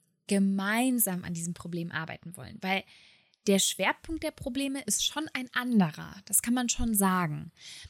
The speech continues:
Also zum Beispiel das Machismo-Problem, das ist schon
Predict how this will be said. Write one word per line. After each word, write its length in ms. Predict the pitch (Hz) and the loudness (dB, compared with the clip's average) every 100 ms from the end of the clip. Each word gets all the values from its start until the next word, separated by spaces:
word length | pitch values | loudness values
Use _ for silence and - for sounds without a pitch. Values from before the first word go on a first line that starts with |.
| _ - | _ 2
Also 320 | 196 185 190 | 4 4 4
zum 200 | - 196 | 0 0
Beispiel 420 | 190 190 - 202 | 0 -2 -4 -2
das 280 | 180 - - | 2 4 4
Machismo-Problem, 1080 | 196 175 - 311 - 262 - - 160 165 156 | 0 -2 0 2 2 0 0 -2 -2 -6 -2
das 200 | 165 - | 2 4
ist 160 | 196 - | 4 2
schon 400 | 226 302 226 | 2 4 4